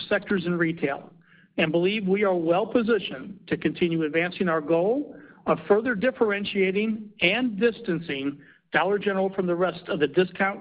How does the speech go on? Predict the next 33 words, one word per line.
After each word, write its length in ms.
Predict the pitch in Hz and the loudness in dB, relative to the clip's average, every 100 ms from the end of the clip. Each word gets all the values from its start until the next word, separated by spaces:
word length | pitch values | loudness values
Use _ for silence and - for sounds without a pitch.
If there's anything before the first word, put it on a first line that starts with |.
| - | -2
retail 420 | 180 165 170 160 | -2 2 0 0
landscape. 560 | 143 135 131 - 139 - - _ _ _ _ _ _ _ _ _ - _ - _ - | -4 -8 -10 -12 -12 -14 -20 _ _ _ _ _ _ _ _ _ -20 _ -20 _ 0
As 160 | 147 | 0
a 40 | 156 | 0
mature 380 | 156 - 233 | -2 0 0
retailer 600 | 233 240 - 240 226 214 | 2 -2 0 2 2 0
in 60 | 208 | 0
growth 280 | 196 214 214 | 0 0 0
mode, 380 | 208 214 226 233 - - - - | 0 2 2 -2 -10 -18 2 4
we 120 | 180 | 4
are 160 | 180 | 2
also 400 | - 196 214 262 | 0 0 0 -2
laying 400 | 226 202 214 240 | 0 0 0 0
the 80 | 233 | 0
groundwork 640 | 202 226 214 175 156 156 - | 0 2 2 2 0 0 0
for 100 | 156 | 0
future 380 | - 190 - 190 | 2 0 2 2
initiatives, 560 | 185 170 - 139 170 - - - - - | 2 -2 -4 -8 -8 -16 -20 -20 -20 0
which 240 | - 165 170 | 2 2 2
we 180 | 185 254 | 2 4
believe 460 | 233 196 151 147 | 2 0 -2 0
will 220 | 151 170 | 0 2
unlock 420 | 185 180 180 180 - | 2 2 0 -2 0
even 280 | 196 190 | 2 2
more 220 | 180 185 226 | 2 2 4
growth 320 | 214 214 190 | 2 2 2
opportunities 680 | 160 156 160 160 151 151 139 | 2 -2 0 0 2 0 -2
as 100 | 131 | 0
we 140 | 151 | 0
move 180 | 147 143 - | 0 -2 -2
forward. 420 | 135 131 - - _ _ _ _ _ _ _ _ _ - | -4 -4 -8 -12 _ _ _ _ _ _ _ _ _ 0
In 160 | 180 190 | 2 2
short, 580 | - 220 262 - - | 2 0 0 -6 -16